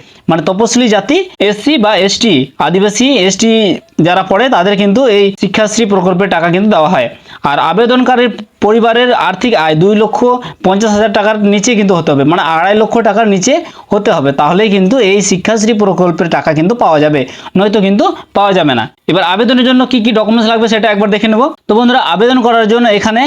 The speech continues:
আমাদেরকে আবেদনকারীর আধার কার্ড লাগবে, আবেদনকারীর তারপরে কাস্ট সার্টিফিকেট দিতে হবে, মানে এসটি, এসসি কার্ড যেটা হয়, আবেদনকারীর নিজের ব্যাংক অ্যাকাউন্ট দিতে হবে, মানে স্টুডেন্টের নিজের অ্যাকাউন্ট বই দিতে হবে, আর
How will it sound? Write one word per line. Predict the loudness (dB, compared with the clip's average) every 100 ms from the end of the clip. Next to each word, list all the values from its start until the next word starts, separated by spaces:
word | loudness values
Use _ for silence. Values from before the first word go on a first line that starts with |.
| -2 -8 -20 -6
আমাদেরকে | -2 0 2 0 0
আবেদনকারীর | 0 2 2 2 0 0 0
আধার | -2 0
কার্ড | 0 0
লাগবে, | 0 0 -2 -8 _ -12 -4
আবেদনকারীর | -2 0 0 2 2 0 0 -2
তারপরে | -2 0 0
কাস্ট | 0 0
সার্টিফিকেট | 0 0 0 0 0
দিতে | 0 0
হবে, | 0 2
মানে | 2 0 -2 -4 -8 _ _ -2
এসটি, | -2 0 0 0
এসসি | 0 0
কার্ড | 0 0 0
যেটা | 0 0
হয়, | 0 -2 -8 -18 -6 -2
আবেদনকারীর | 0 0 2 2 2 2
নিজের | 2 2 2
ব্যাংক | 0 0
অ্যাকাউন্ট | 0 0 0
দিতে | 0
হবে, | 0 0
মানে | 0 0
স্টুডেন্টের | 0 2 2 2
নিজের | 2 2 0
অ্যাকাউন্ট | 0 0 0 2 2
বই | 2 2
দিতে | 0
হবে, | 0 0 -2 -6 -16 -6 -2
আর | -2